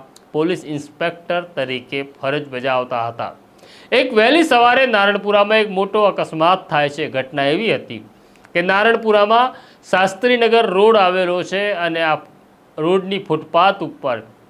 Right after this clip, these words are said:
એક પરિવાર, જેમાં પતિ પત્ની અને ત્રણ બાળકો રાત્રે સૂઈ રહ્યા હતા, ત્યારે વહેલી સવારે એક કાર પૂર ઝડપે આવે છે. કાર ચાલક કાબુ ગુમાવે છે અને કાર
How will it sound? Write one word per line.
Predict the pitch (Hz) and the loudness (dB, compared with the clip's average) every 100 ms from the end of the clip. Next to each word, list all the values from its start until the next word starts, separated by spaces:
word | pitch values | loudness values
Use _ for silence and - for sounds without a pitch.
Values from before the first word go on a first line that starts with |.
| _ _ | _ _
એક | 214 262 262 | 0 0 0
પરિવાર, | 185 165 165 147 110 123 | -2 2 4 2 0 -2
જેમાં | 165 170 202 185 | 0 0 0 -4
પતિ | 156 156 | -8 -8
પત્ની | 156 156 170 165 | -8 -8 -8 -6
અને | 147 143 | -6 -6
ત્રણ | 151 165 156 | -4 -4 -2
બાળકો | 139 143 143 165 165 160 - - 127 | 0 0 -2 -8 -8 -12 -20 -10 -2
રાત્રે | 143 143 156 160 156 | -2 -2 -4 -6 -8
સૂઈ | - 196 233 | -8 -6 -2
રહ્યા | 185 147 143 131 | 0 2 0 -2
હતા, | 135 151 147 165 | -4 -6 -4 0
ત્યારે | 160 139 107 104 | 0 0 -4 -2
વહેલી | 165 254 302 285 | 2 2 2 2
સવારે | 180 170 165 165 185 - _ _ 214 | 2 4 2 0 -4 -8 _ _ 0
એક | 240 - - | 0 -2 0
કાર | 226 208 160 - | 2 2 0 -6
પૂર | 175 165 | -8 -2
ઝડપે | 170 180 220 | 0 0 2
આવે | 226 214 214 214 | 2 4 2 -2
છે. | 214 220 175 | -4 -4 0
કાર | 175 165 | 0 0
ચાલક | 165 151 147 - | -2 -2 -2 0
કાબુ | 156 160 165 151 | 0 0 -2 -6
ગુમાવે | 143 135 147 190 180 - | -2 0 2 0 -4 -6
છે | 135 127 - - - 147 | -8 -8 -14 -20 -12 -10
અને | 131 127 160 | -8 -6 -2
કાર | 160 | 0